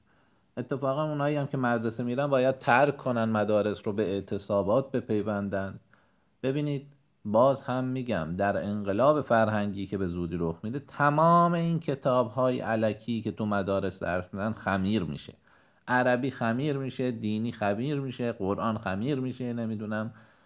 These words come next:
اخلاق اسلامی خمیر می‌شه، دین و زندگی خمیر می‌شه، همه اینا خمیر می‌شن. بعد کتاب‌های دیگه مثل فارسی اینا بازسازی می‌شن، تاریخ بازسازی می‌شن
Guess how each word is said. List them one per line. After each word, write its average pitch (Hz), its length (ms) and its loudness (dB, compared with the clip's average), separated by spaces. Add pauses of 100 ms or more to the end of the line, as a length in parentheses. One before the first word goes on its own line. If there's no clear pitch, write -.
(120)
اخلاق 117 460 8
اسلامی 101 580 0
خمیر 113 440 -2
می‌شه، 127 260 -6
دین 104 280 -2
و 98 80 0
زندگی 95 480 -4
خمیر 107 420 -4
می‌شه، 131 240 -8
همه 147 380 0
اینا 139 320 -2
خمیر 127 400 -2
می‌شن. 151 360 -6
بعد 143 220 0
کتاب‌های 117 560 -2
دیگه 107 200 -6
مثل 113 260 -6
فارسی 101 800 -2 (300)
اینا 104 200 -2
بازسازی 95 680 0
می‌شن، 131 360 -4
تاریخ 98 580 0
بازسازی 90 640 -2
می‌شن 127 480 -6